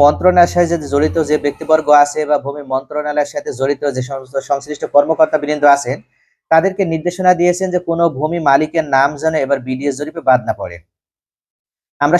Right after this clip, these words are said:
সকলেই জানি যে বাংলাদেশের ম্যাক্সিমাম একটা সংখ্যা তারা প্রবাসে থাকে, অর্থাৎ চাকরি সূত্রে অনেক সময় দূরে অবস্থান করে, এমনকি তারা প্রবাসে অবস্থান করে,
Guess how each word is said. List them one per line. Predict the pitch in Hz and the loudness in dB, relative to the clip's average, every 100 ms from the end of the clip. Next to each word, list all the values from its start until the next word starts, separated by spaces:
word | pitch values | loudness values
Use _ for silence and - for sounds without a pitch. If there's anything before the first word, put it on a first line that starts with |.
| 175 | 0
সকলেই | 180 190 180 | 2 4 4
জানি | 185 | 2
যে | 190 | 2
বাংলাদেশের | 160 151 156 151 160 175 | 2 2 2 0 0 -2
ম্যাক্সিমাম | 147 151 - 175 175 | 2 0 0 -2 0
একটা | 160 - 156 | 0 -2 -4
সংখ্যা | - 147 131 156 156 | 0 0 4 4 4
তারা | 147 143 143 147 | 2 0 2 0
প্রবাসে | 143 139 139 135 151 | 0 0 2 0 0
থাকে, | 139 123 147 180 _ _ _ 143 | -2 0 -2 -4 _ _ _ -2
অর্থাৎ | 139 156 151 | 2 2 2
চাকরি | 147 139 156 | 0 0 -4
সূত্রে | 156 156 156 | -6 -4 0
অনেক | 143 139 | 0 0
সময় | 143 139 | -2 -2
দূরে | 127 143 | 2 2
অবস্থান | 147 151 - 147 | 2 0 0 0
করে, | 143 147 156 | 2 2 2
এমনকি | 135 135 143 | -2 -4 0
তারা | 135 147 | 2 2
প্রবাসে | 147 139 135 131 | 2 4 4 4
অবস্থান | 127 120 127 110 | 0 0 -2 -2
করে, | 101 | -2